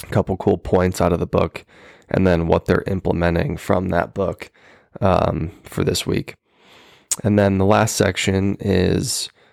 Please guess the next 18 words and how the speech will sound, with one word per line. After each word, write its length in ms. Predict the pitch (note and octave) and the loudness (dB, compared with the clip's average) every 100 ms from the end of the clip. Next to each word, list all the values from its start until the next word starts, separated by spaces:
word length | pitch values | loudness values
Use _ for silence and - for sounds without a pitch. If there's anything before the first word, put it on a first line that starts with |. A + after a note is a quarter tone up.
| _ - | _ -8
the 100 | G2 | -6
questions 800 | - F#2+ F#2 - F#2+ F2+ F#2 - | 0 0 0 0 0 0 -2 -4
that 180 | - | -4
we're 100 | F#2+ | -4
pondering. 640 | - A#2+ B2+ F2+ - F#2+ - _ - | -2 0 2 0 -2 -6 -14 _ -8
So 440 | - F2 F2 E2+ - _ _ _ _ | -2 0 0 -2 -6 _ _ _ _
the, 240 | - D#2+ - - F2 | -4 -4 -4 -6 -2
or 140 | F2 | 0
sorry, 260 | - E2 - | 2 0 -2
question 500 | - G#2 - G2 F2+ | 0 0 0 -2 -2
we're 120 | F2 | -4
pondering. 580 | - E2+ F2 F2 F#2+ A2 - - - - - | -2 -2 0 0 0 -4 -14 -20 -20 -20 -4
And 380 | - F#2 F#2 - _ _ | 0 2 2 -2 _ _
it's 120 | - | -2
actually 460 | - E3 - F#2+ F#2 | 0 0 0 0 0
a 60 | F2 | -2
really 380 | F#2+ G#2 F#2 | 0 2 2
interesting 760 | F2+ F2+ G#2 - F#2 F2 F2+ | 0 -4 -6 -4 -4 -2 -6